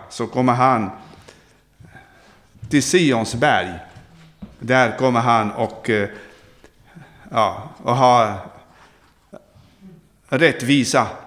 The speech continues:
Hans rättvisa. Och, eh, det här är bra att veta, för att, eh, jag, eh, jag vet att, eh, muslimer, eller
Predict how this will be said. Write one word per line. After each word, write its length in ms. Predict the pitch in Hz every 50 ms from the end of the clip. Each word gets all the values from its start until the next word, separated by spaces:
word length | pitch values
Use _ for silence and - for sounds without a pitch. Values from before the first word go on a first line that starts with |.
| - - _ _ _ _ _ _ _ _ _ _ - -
Hans 320 | - - 143 170 156 - -
rättvisa. 680 | 127 120 110 - - 107 107 104 95 - - 95 95 - - - - - - _ _ _ _ _ _ _ - _ - _ - _ _ _ _ _ _ _ _ _
Och, 500 | - - - - - - - - - 120
eh, 280 | 110 104 101 95 92 - - - 107 139 - - - _ _ -
det 160 | - 117 131
här 220 | 135 160 196 214 180
är 100 | 165 160
bra 280 | 147 - 156 185 165
att 80 | 147 156
veta, 480 | 170 151 135 123 - 196 170 120 92 87 - -
för 180 | - 139 139
att, 280 | 147 151 147 143 - -
eh, 80 | 151 143
jag, 520 | 135 117 151 147 165 175 160 160 160 160
eh, 160 | 160 156 151 151 - - - - - - - - -
jag 160 | - 139 143
vet 280 | 143 165 180 175 175 -
att, 300 | 147 143 - - - -
eh, 320 | 143 139 131 127 127 120 120 113 117 - 113 - - - - 165 - - - - _ _ _ _ - - _ _ _ _ _ _ _ _ _ _ - _ -
muslimer, 920 | - 120 127 135 127 - - 156 180 160 147 139 131 120 113 104 101 104 107 - - -
eller 460 | - 127 123 127 123 123 123 123 123